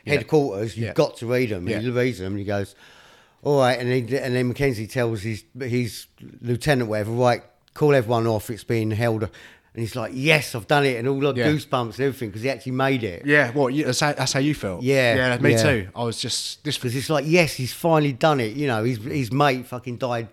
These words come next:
Speaker 2: you know, didn't
Speaker 1: Yeah.
Speaker 2: die for nothing. And it was brilliant.
Speaker 1: Yeah, I mean, I, I had, I was f-, holding back the tears in this,
Speaker 2: Yeah,
Speaker 1: mate. I've
Speaker 2: yeah.
Speaker 1: got, I must admit. But yeah, he makes it. Um, they, he stops going over, and then he's, what, the only thing left to do is try and find Blake's brother.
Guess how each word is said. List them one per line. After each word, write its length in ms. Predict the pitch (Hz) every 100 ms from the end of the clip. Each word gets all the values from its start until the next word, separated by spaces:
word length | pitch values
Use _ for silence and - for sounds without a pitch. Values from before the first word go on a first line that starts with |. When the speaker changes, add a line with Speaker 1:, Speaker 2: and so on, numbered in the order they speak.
| _
Speaker 2:
you 100 | 127
know, 260 | 117 101 104 104
didn't 240 | 101 123
Speaker 1:
Yeah. 60 | 104
Speaker 2:
die 60 | 117
for 140 | 117
nothing. 440 | 127 123 143 143 - - - _
And 80 | 107
it 60 | 110
was 100 | 113
brilliant. 420 | 120 120 127 -
Speaker 1:
Yeah, 280 | 113 98 95 98
I 40 |
mean, 180 | 110 110
I, 260 | 110 110 101
I 120 | 107 101
had, 160 | 95
I 60 | 95
was 180 | 101 90
f-, 260 | - - 104
holding 280 | 110 95
back 160 | 92 -
the 100 | 101
tears 340 | - 101 95
in 100 | 90
this, 140 | 90 123
Speaker 2:
Yeah, 100 | 123
Speaker 1:
mate. 200 | 120 117
I've 60 |
Speaker 2:
yeah. 80 | 120
Speaker 1:
got, 120 | 151 135
I 20 |
must 280 | 147 131 139
admit. 340 | 131 120 104 - - _ _ _ _
But 160 | 131 131
yeah, 120 | 127
he 100 | 131
makes 320 | 139 139 -
it. 300 | 131 127 _ -
Um, 480 | 110 107 107 107 107
they, 120 | 113 117
he 120 | 107
stops 580 | - 117 - - - -
going 200 | 107 101
over, 260 | 98 98 101
and 140 | 101
then 80 | 101
he's, 500 | 101 92 - - - _ 104
what, 260 | 107 107 -
the 60 |
only 120 | 104
thing 140 | 92 107
left 140 | 104
to 80 | -
do 100 | 113
is 120 | 110
try 140 | - 113
and 80 | 104
find 220 | 117 110
Blake's 260 | 120 117
brother. 360 | - 127 101